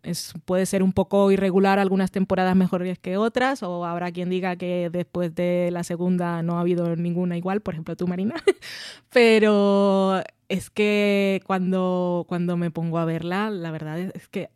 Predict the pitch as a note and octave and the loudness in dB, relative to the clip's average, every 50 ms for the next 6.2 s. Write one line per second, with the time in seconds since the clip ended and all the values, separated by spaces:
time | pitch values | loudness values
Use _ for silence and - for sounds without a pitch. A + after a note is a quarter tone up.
0 | _ _ _ _ - G3 G3 F#3+ F#3 F3+ F3 F3 E3 - _ - - D#3+ F#3 F3+ | _ _ _ _ -4 -2 0 0 0 0 -2 -4 -6 -10 _ -14 -10 -8 -8 -8
1 | F#3 F#3 F3 - _ - G3 G#3 G#3 G#3+ G#3+ A3 A3+ A#3+ A#3 B3 C4 C4 B3+ A#3 | -8 -10 -12 -16 _ 0 2 6 8 8 8 8 8 8 8 8 8 6 6 4
2 | A3 - G#3+ G#3 G3+ G3+ G3+ G3 G3 F#3+ F#3+ F3+ - - - G#3+ G#3+ A3 A3 A#3 | 2 2 0 2 2 2 2 2 2 0 0 -2 -4 -2 0 2 4 4 4 4
3 | A#3+ A#3 G3 - G3+ G3 A3 G#3+ - - G#3+ G#3+ A3+ A#3 A#3+ C4 C#4+ C4+ - G#3 | 4 2 2 0 0 0 0 0 0 0 2 2 2 2 2 0 0 -2 -2 -2
4 | G3+ F#3+ F#3 F3+ F3 F3 E3 - - - F3+ E3+ F3+ F3+ F#3 F#3+ G#3 A3+ A#3+ A#3+ | 0 2 2 2 2 0 -2 -4 -6 -8 -6 -4 -4 -2 -2 -2 -2 -2 -4 -4
5 | - - G3 - - F3 E3 E3 E3+ F3 - - G3+ G3 - F#3 F3+ - - A3+ | -4 -6 -6 -6 -6 -8 -8 -6 -8 -8 -8 -8 -8 -6 -6 -6 -6 -6 -6 -8
6 | C#4 D#4 D4+ _ | -8 -8 -10 _